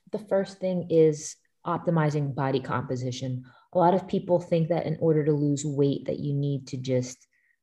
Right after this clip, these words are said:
you know, starve yourself and do a ton of cardio. So really fine-tuning the keys to fat loss, figuring out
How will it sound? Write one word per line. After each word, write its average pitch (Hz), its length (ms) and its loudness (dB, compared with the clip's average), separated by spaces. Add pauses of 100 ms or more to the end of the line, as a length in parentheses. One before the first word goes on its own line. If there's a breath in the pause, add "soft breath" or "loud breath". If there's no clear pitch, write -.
you - 80 -2
know, 120 380 0
starve 202 340 6
yourself 147 480 6 (260)
and 139 480 0 (160)
do 143 140 0
a 131 60 0
ton 139 220 -2
of 127 60 -4
cardio. - 540 -6 (320 soft breath)
So 165 560 4
really 247 420 6
fine-tuning 170 1080 2
the 147 120 0
keys 160 760 -2 (300)
to 190 280 0
fat 131 380 -4
loss, 131 340 -2
figuring 151 440 0
out 139 180 -4